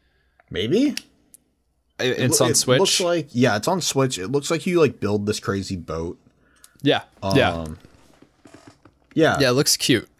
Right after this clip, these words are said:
Speaker 1: Yeah, it looks really interesting. It looks like you have, like, a cat companion.
Speaker 2: Yeah, yeah, I know, I know, I know what you're talking about. Yeah, that game looks good. Maybe, maybe I'll check that one out too. Um, and I've also been playing this game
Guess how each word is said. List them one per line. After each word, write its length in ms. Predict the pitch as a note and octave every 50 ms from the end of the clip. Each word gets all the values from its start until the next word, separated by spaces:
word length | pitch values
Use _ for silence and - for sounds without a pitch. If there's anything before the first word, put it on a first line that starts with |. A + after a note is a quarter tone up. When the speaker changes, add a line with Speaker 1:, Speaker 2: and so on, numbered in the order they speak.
| _ _ _ _ _ _ _ _ _ _ _ -
Speaker 1:
Yeah, 300 | A3 F#3 A#2 G2 D#2 C#2
it 40 | A2 D3
looks 200 | F#3+ F#3 - -
really 200 | F#3+ F3 D3+ D3
interesting. 440 | C#3+ C3+ B2 - - F2+ E2+ F2
It 60 | F2+ F#2+
looks 200 | G#2+ A2 - B2
like 100 | A2+ G#2+
you 100 | A2 G#2+
have, 100 | G2+ G2+
like, 140 | G#2 -
a 80 | G#2 F#2
cat 360 | - - - F2+ E2+ - -
companion. 760 | - G#2 F#2+ F#2+ - F#2+ F2+ F2+ F2+ F#2 F#2 F#2 F#2 F2+ F2 _ _ _ _ _ _ _ _ _ _ _ _ _ _ _ _ _ _ _ _ _ _ _ _ _
Speaker 2:
Yeah, 300 | G2 F#2+ - - - - - _ _ _
yeah, 180 | B2 A#2 G#2+
I 40 | G#2
know, 180 | A2 A#2 A#2 A#2
I 140 | F#2+ A2+ A#2
know, 140 | A#2+ A#2
I 120 | A2+ G#2+ A#2
know 120 | A#2+ B2
what 140 | A#2 G#2+ -
you're 60 | -
talking 320 | - G2 F#2 F#2+ - - F#2
about. 140 | F2+ F2+
Yeah, 160 | F#2 A2 A#2 G#2
that 100 | G#2 A2
game 180 | - D#3+ D#3+
looks 220 | D#3 C#3+ - - -
good. 160 | B2+ G2 F2+
Maybe, 320 | F#2+ G2+ A#2 B2 B2+ B2
maybe 240 | A2+ F#2+ A#2 B2 B2
I'll 80 | B2 B2
check 220 | - - A#2 -
that 140 | - A2 G2
one 100 | E2 F#2+
out 160 | F#2 F2 -
too. 320 | - - - F2+ E2+ F#2 - - _ _ _ _ - -
Um, 480 | G#2 G2 G2 F#2+ F#2+ F#2 F#2 F#2+ G#2 - _ _ _ _ - -
and 120 | B2+ A2+
I've 80 | G#2+ B2
also 200 | - D#3+ - C3+
been 140 | C3 A#2
playing 240 | G#2+ - A#2 A2+ A2
this 140 | G#2+ G2 -
game 380 | - G#2+ G2+ G2+ G2+ G2+ G2